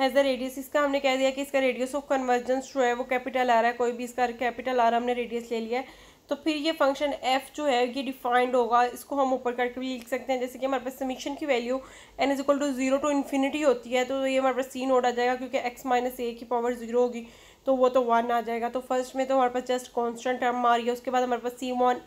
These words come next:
x माइनस a, सी टू x माइनस a, अ, स्केल, इसी तरह up to so on, ये हमारे पास infinite many terms जो हैं ये आ जाएंगी।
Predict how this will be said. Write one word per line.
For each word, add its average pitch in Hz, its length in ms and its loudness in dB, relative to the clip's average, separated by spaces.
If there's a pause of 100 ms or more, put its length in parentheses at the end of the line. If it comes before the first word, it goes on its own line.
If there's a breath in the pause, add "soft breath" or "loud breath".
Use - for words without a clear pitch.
x 240 220 -10
माइनस 247 380 0
a, 247 200 -4
सी 247 220 -8
टू 247 220 0
x 247 220 -4
माइनस 247 360 0
a, 247 140 0 (500 loud breath)
अ, 254 140 4
स्केल, 262 340 -2
इसी 262 180 -8
तरह 277 220 6
up 277 80 -10
to 285 120 -6
so 277 140 -2 (120)
on, 269 220 2
ये 262 60 4
हमारे 254 220 0
पास 269 140 -4
infinite 254 580 0
many 247 260 0
terms 240 340 -4
जो 254 100 0
हैं 240 200 -2
ये 240 200 -4
आ 226 200 0
जाएंगी। 208 420 -6